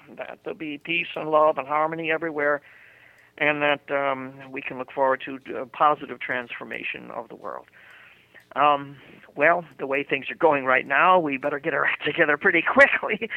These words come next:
<laughs> I don't really see a golden age looming in the next twenty-four months or so. Um, and besides, the Maya did not speak about a golden age at all. I, the exact opposite,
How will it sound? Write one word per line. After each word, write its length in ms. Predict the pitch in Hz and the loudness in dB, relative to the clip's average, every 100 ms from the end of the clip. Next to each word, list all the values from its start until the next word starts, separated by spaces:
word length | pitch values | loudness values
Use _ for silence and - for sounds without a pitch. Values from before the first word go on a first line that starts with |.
| - | -8
<laughs> 100 | - | -6
I 120 | 170 - | -8 0
don't 200 | 202 - | 2 2
really 400 | 160 165 151 139 - - | 0 -2 0 -2 -6 -10
see 200 | 214 165 | -6 -4
a 80 | 143 | -4
golden 480 | 135 160 151 143 139 | 2 2 2 -4 -4
age 380 | 147 147 139 131 | -2 -2 -4 -6
looming 440 | 131 147 143 135 | -6 -6 -6 -8
in 100 | 123 | -8
the 60 | 120 | -6
next 280 | 127 123 - | -8 -10 -12
twenty-four 640 | - 131 117 - 123 101 | -10 -10 -10 -12 -10 -10
months 460 | 104 175 240 - - | -8 -6 -6 -8 -14
or 100 | 127 - | -14 -16
so. 260 | - - - - - - - - - _ - | -16 -16 -18 -20 -20 -20 -20 -20 -20 _ 0
Um, 380 | 147 131 127 - | 2 2 -2 -2
and 220 | 175 143 | 0 0
besides, 500 | 139 - 247 127 127 127 | -2 2 2 2 -4 -4
the 80 | 147 | -2
Maya 460 | 135 180 123 110 | 2 0 0 -6
did 260 | 117 120 110 | -8 -10 -10
not 560 | 107 104 117 139 - - - | -16 -8 -2 -2 -2 -12 -18
speak 280 | - 95 - | -16 -16 -16
about 220 | 101 104 | -16 -16
a 40 | 110 | -14
golden 400 | 107 107 110 110 | -14 -14 -16 -16
age 260 | 110 113 | -14 -10
at 300 | 151 - 185 | -2 4 4
all. 320 | 113 - 117 | 2 -6 -10
I, 280 | 110 123 - 113 | -10 -12 -16 -18
the 60 | |
exact 400 | 113 123 107 - | -14 -8 -8 0
opposite, 500 | 147 156 151 131 135 | 2 2 0 -2 -4